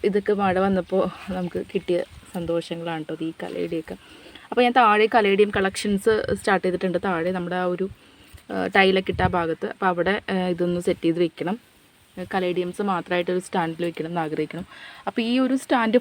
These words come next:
ഫുൾ ഞാൻ ഇവിടുന്ന് കംപ്ലീറ്റ് മാറ്റുകയാണ്. എന്നിട്ട് ഇവിടെ ഞാനൊരു, ഞാൻ ഉദ്ദേശിക്കുന്ന ഒരു ടേബിൾ കസേരയായിട്ട് എനിക്ക് പാക്കിങ്ങിന് ഈ ഒരു ഏരിയ മാത്രം, പാക്കിങ് താഴെ വെച്ച് ഇനി ചെയ്യാതെ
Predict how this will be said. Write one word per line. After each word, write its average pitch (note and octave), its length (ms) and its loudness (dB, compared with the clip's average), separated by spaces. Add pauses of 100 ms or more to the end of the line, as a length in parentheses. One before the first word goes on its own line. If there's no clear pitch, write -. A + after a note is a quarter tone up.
ഫുൾ G#3+ 180 4 (160)
ഞാൻ G#3+ 140 8
ഇവിടുന്ന് G3+ 280 0
കംപ്ലീറ്റ് F#3 380 4
മാറ്റുകയാണ്. D#3+ 420 4
എന്നിട്ട് F#3 240 2
ഇവിടെ G3 240 2
ഞാനൊരു, G#3 260 0 (300)
ഞാൻ G3 100 0 (100)
ഉദ്ദേശിക്കുന്ന F#3+ 500 0 (100)
ഒരു G3+ 160 0
ടേബിൾ F3+ 320 4 (640)
കസേരയായിട്ട് F3+ 680 4
എനിക്ക് G3 260 2
പാക്കിങ്ങിന് F#3 480 4 (160)
ഈ G3+ 40 0 (120)
ഒരു G#3 160 6
ഏരിയ F3 240 4
മാത്രം, D#3+ 260 -2 (480)
പാക്കിങ് G#3+ 340 4
താഴെ F#3+ 240 8
വെച്ച് G3 160 2
ഇനി G#3 140 0
ചെയ്യാതെ F3+ 400 4